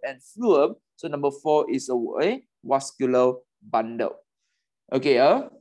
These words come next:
so now we do know and we understand the structure of the leaf. Let us look at how this structure of the leaf, okay, causes the transpiration to take place.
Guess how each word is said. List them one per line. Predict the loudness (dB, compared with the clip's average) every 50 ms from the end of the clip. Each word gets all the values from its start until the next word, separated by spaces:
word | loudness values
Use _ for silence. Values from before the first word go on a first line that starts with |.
| _ _
so | -2 2 2 2 2 2
now | 0 2 2 2 2 0 -4 _ _ _ _ _
we | -8 -8 -6
do | -4 -2 -2 -2 -2 -4
know | -4 -2 -2 -2 -2 -4 -8 -12 -12
and | -10 -10 -10 -10
we | -10 -10 -6
understand | -6 -6 -6 -6 -8 -10 -4 0 0 0 0 0 -4
the | -12
structure | -12 -6 -4 -6 -6 -4 -4 -2 0 0 0 -2
of | -4 -8 -8
the | -8 -10
leaf. | -8 -8 -8 -8 -8 -10 -10 -16 -20 -6 -2
Let | -2 0 0 0
us | -2 -2 -2
look | -2 -4 -2 -2
at | -2 -4 -4
how | -6 -8 -2 0 2 4 4 4 2 -2
this | -6 -8 -8 -8
structure | -6 -6 -6 -6 -4 -4 -6
of | -6 -6
the | -6
leaf, | -8 -8 -6 -6 -6 -8 -8 -12 -18 _ _ _ _ _ -20 -20 -20 -14 -8
okay, | -4 -2 0 0 -2 -4 -8 -16 _ _
causes | -4 0 2 2 2 0 -2 -2 -2 -2 -2 -6 -10 -16 _ _ _ _ _ -4
the | 0 2 2 2 2 2 0 -2 -6 -8 _ _ _ _ _ _ _ _ _ _ -20 -20 _ _
transpiration | -10 -8 -8 -8 -10 -10 -10 -8 -8 -8 -8 -8 -8 -8 -10 -10 -16 _ _ _ _ _ -6
to | -2 -2 0 0 -2 -4 -8 -16 _ _ _ _ -4
take | -4 -4 -4 -4
place. | -4 -4 -4 -6 -8